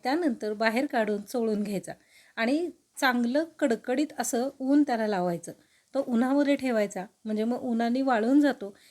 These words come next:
आणि ही भांडी वापरण्यायोग्य तयार होतात. आता वापरताना काय करायचं तर तवा, पॉट किंवा एखादं जर भांडं असेल ना तर ते भांडं बारीक गॅसवरती आधी तापवून घ्यायचं आणि नंतर वापरायचं. आता माझ्याकडे ही कापूरदाणी आहे आणि ती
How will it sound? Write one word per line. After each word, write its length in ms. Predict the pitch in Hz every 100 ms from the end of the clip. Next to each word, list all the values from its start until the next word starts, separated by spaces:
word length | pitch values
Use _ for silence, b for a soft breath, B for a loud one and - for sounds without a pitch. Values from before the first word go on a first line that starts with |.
| b
आणि 120 | 202 202
ही 180 | - 311
भांडी 400 | 269 254 202 226
वापरण्यायोग्य 840 | 240 202 220 214 226 220 190 262 269
तयार 220 | 226 196
होतात. 280 | 202 190 - b b b b 226
आता 200 | 220 262
वापरताना 540 | 247 240 254 294 277
काय 180 | 277 233
करायचं 400 | 220 202 190 202 240
तर 80 | 220 -
तवा, 380 | 233 214 202 196
पॉट 440 | - 233 208 202 -
किंवा 180 | 214 240
एखादं 360 | 240 - 220
जर 140 | 233 254
भांडं 360 | 277 254 233
असेल 240 | 262 285 240
ना 80 | 175 _ b b b b 254
तर 100 | 220 -
ते 120 | 311
भांडं 480 | 302 294 226 196 247 b b b
बारीक 420 | 233 233 220 277
गॅसवरती 540 | 254 254 - 233 208 233
आधी 160 | 214 247
तापवून 380 | 269 262 269 302
घ्यायचं 320 | 285 220 196 - -
आणि 120 | 214
नंतर 380 | 240 233 208 220
वापरायचं. 580 | 226 214 202 185 - - b b b b
आता 240 | 233 254 320 302 - 254
माझ्याकडे 460 | 240 214 240 254
ही 140 | 254 302
कापूरदाणी 720 | 302 262 - 247 247 233 226
आहे 220 | 196 196
आणि 220 | 202 214
ती 120 | 226